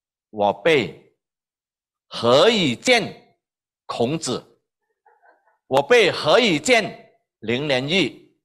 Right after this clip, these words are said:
我辈何以见沈木宇等等我们的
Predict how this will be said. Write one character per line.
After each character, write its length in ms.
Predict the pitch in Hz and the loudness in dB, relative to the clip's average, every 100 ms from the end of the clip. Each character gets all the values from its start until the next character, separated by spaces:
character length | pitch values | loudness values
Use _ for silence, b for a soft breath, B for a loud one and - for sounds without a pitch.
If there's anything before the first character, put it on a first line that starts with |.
| _ | _
我 200 | - 110 | -6 -4
辈 320 | 104 175 127 - | 0 0 0 -2
何 500 | - - 123 180 262 | -12 -2 4 4 4
以 200 | 247 156 | 2 0
见 560 | 247 220 - - _ _ _ _ | 0 0 -2 -16 _ _ _ _
沈 260 | - 139 | 0 0
木 240 | 120 170 185 | 0 -2 -2
宇 400 | 123 87 - _ | -2 -6 -12 _
等 240 | 131 254 | 0 0
等 160 | 208 143 - - _ _ _ | 0 -2 -2 -16 _ _ _
我 140 | - 101 | -10 -8
们 160 | 110 | -8
的 160 | 120 101 | -6 -8